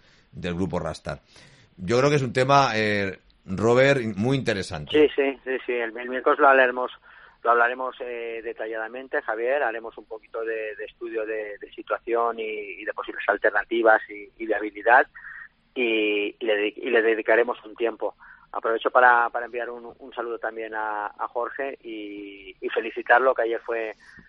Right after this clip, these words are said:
Speaker 2: fue su cumpleaños. Espero que, que pasase un gran día y,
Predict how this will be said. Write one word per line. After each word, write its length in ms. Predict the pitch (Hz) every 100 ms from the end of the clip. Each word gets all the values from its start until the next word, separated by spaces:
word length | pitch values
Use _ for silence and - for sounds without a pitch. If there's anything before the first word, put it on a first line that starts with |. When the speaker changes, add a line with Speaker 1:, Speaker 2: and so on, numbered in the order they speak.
| _ -
Speaker 2:
fue 120 | 117
su 120 | 117
cumpleaños. 720 | 117 104 113 113 113 123 131
Espero 260 | 107 - 107
que, 440 | 110 104 101 95 95
que 80 | -
pasase 360 | 107 110 104
un 60 | 113
gran 220 | 110 107
día 340 | 110 117 127 120
y, 340 | 117 110 101